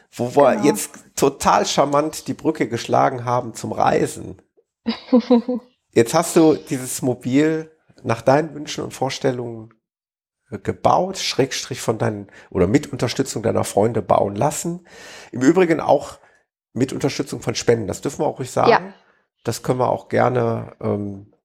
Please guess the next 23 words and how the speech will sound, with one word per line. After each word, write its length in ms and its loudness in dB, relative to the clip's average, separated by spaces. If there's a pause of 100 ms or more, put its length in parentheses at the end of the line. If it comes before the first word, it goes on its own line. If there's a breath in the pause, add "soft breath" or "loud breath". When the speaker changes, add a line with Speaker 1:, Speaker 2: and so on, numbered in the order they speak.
(260)
Speaker 1:
können 140 2
wir 100 4
auch 180 -2
ruhig 200 0
nennen. 320 4
Das 180 0
ist 120 -6
kein 180 0
Problem. 500 2 (340 loud breath)
Also 200 0
du 280 -2 (220)
hast 460 0
dich, 420 0
ich 140 -2
mein, 200 2 (1000)
jeder 260 4
kann 180 -2
sich 160 -4
denken, 320 0
wenn 120 2
man 160 0
sich 180 -8
sowas, 680 0